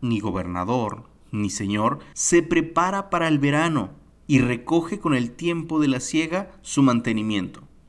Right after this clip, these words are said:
Jesús tuvo un plan. La pregunta es, ¿nosotros tenemos un plan de nuestro futuro? Desarrollar la habilidad de planear es adquirir las competencias para definir nuestra rutina diaria, que nos ayudará a aprovechar al máximo nuestro tiempo.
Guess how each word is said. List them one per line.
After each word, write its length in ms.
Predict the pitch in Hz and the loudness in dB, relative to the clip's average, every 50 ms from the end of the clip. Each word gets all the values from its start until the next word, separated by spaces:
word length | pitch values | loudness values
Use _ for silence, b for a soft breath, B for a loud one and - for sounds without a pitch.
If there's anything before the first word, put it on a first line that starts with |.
| - - _ | -20 -20 _
Jesús 580 | - - 117 113 - - - 240 254 - - | -8 -4 -4 -2 0 0 2 2 2 2 2
tuvo 240 | - 160 156 139 135 | 2 2 4 6 6
un 140 | 127 117 110 | 4 4 0
plan. 340 | - 117 101 92 90 92 - - - - - - - | 0 -2 -2 -2 -2 -6 -14 -20 -20 -20 -20 -14 -4
La 160 | - 110 113 | -2 -2 -2
pregunta 540 | - 131 127 127 139 170 175 165 160 170 143 | 0 0 0 2 2 0 0 0 -2 0 0
es, 280 | 104 92 92 - - - - | 0 -2 -4 -8 -14 -18 -4
¿nosotros 840 | - 131 123 123 113 113 - - 175 180 175 - - 117 110 107 - | 0 2 4 4 4 4 2 0 0 0 -2 -2 -2 -2 -2 -4 -2
tenemos 440 | - 110 110 131 160 175 165 - - | -2 0 0 0 0 0 -2 -2 -2
un 180 | 170 165 165 165 | -2 -2 -4 -4
plan 300 | - 147 135 135 143 151 | -2 2 2 2 4 2
de 80 | 147 | 2
nuestro 280 | 135 120 110 - - 104 | 2 0 -2 -4 -10 -12
futuro? 560 | - 104 - - 113 107 101 101 123 - - - - | -12 -12 -4 0 0 2 2 0 -2 -6 -12 -12 2
Desarrollar 720 | 127 135 147 143 143 - 170 165 165 160 156 165 185 202 | 8 8 8 8 8 4 2 4 2 2 2 0 0 -2
la 120 | 240 254 247 | -2 -2 -2
habilidad 500 | 208 202 170 143 131 123 131 143 156 - | -2 -2 -2 -2 0 0 0 0 0 -2
de 80 | 190 | -6
planear 480 | 175 - 160 135 113 113 117 113 123 143 | -6 -2 -2 0 2 2 0 2 0 0
es 160 | 147 143 - | -2 -2 -2
adquirir 560 | 170 165 165 - - - 156 156 147 185 190 | -4 -4 -6 -10 -8 -8 -6 -4 -4 -4 -2
las 180 | 220 233 233 - | -2 -4 -4 -4
competencias 1000 | - 196 185 165 147 139 123 - - 170 196 196 165 147 - 113 110 101 110 - - - | -2 -2 -2 -2 -2 -4 -4 -2 -2 -2 0 0 -2 -2 -2 -2 -2 -4 -6 -8 0 4
para 200 | 139 147 160 160 | 6 6 6 6
definir 440 | 156 156 151 - 160 156 160 180 | 4 2 0 0 0 0 2 2
nuestra 300 | 180 196 202 196 - 180 | 0 -2 -2 -2 -2 -2
rutina 400 | 160 147 127 117 - 143 151 151 | -2 -2 -4 -4 -2 0 0 2
diaria, 520 | 143 143 143 139 131 120 104 98 98 - - | 2 2 2 2 2 2 2 0 0 -2 0
que 140 | - 143 143 | 6 8 8
nos 220 | 143 143 143 143 | 8 8 6 4
ayudará 420 | 151 139 139 131 131 127 131 143 165 | 2 2 2 4 2 2 2 2 2
a 40 | 202 | 0
aprovechar 600 | 202 - - 175 165 143 139 - - 160 160 180 | -2 0 0 2 2 2 0 0 -2 -2 0 0
al 100 | 175 170 | 0 0
máximo 600 | 170 170 160 - - - - 113 113 113 127 - - | 0 -2 -2 -2 -4 -4 0 0 0 0 -2 -4 2
nuestro 520 | 135 135 139 139 135 135 - - 127 123 | 6 8 8 8 8 6 2 -2 -4 0
tiempo. 440 | - 131 127 110 101 95 - - - | 2 2 2 2 2 -2 -4 -12 -18